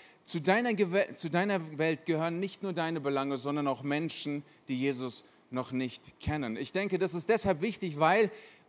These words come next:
unsere kleine Welt manchmal so riesengroß ist, zu Recht, also ich werde nicht polarisieren, keine Sorge, ähm, kann aber manches Mal auch das andere Wichtige in Vergessenheit geraten. Und das ist mein Wunsch, dass wir heute Nachmittag darüber wieder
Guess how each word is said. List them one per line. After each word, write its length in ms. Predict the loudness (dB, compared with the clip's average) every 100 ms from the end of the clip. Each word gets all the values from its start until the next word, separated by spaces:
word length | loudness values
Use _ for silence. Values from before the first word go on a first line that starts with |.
| -2
unsere 420 | 2 4 4 2
kleine 360 | 2 0 0 2
Welt 220 | 2 2
manchmal 300 | 0 -2 -2
so 120 | 2
riesengroß 680 | 2 2 0 0 6 6 6
ist, 420 | 2 0 0 -10 -12
zu 160 | -6 -2
Recht, 280 | 0 -2 -4 -20 _ _
also 180 | -4 -2
ich 160 | -4 -2
werde 220 | -2 -2
nicht 240 | -4 -6
polarisieren, 640 | -6 -2 0 0 0 -2 -2
keine 300 | -4 -4 -2
Sorge, 340 | -2 -2 -2 -8 -20 -20 -20 -2
ähm, 320 | 2 2 0 -8 _ _ _ -8
kann 320 | 0 0 0 -2
aber 240 | 0 0
manches 440 | 0 -4 -6 -6
Mal 180 | -4 -2
auch 200 | 0 0
das 380 | 0 -4 -4 -4
andere 400 | -2 0 -2 -4
Wichtige 400 | -6 -6 -4 -4
in 160 | -4 -4
Vergessenheit 540 | -4 -2 -2 -2 -4
geraten. 380 | -4 0 0 0
Und 80 | -2
das 160 | -2
ist 180 | -2 0
mein 260 | 0 2 2
Wunsch, 280 | 0 0
dass 200 | -2 -2
wir 80 | 0
heute 240 | 0 0 -2
Nachmittag 540 | -4 -4 -4 -2 -2
darüber 400 | -2 0 2 2 0 -20 -20 _ -16 -4
wieder 340 | 2 4 4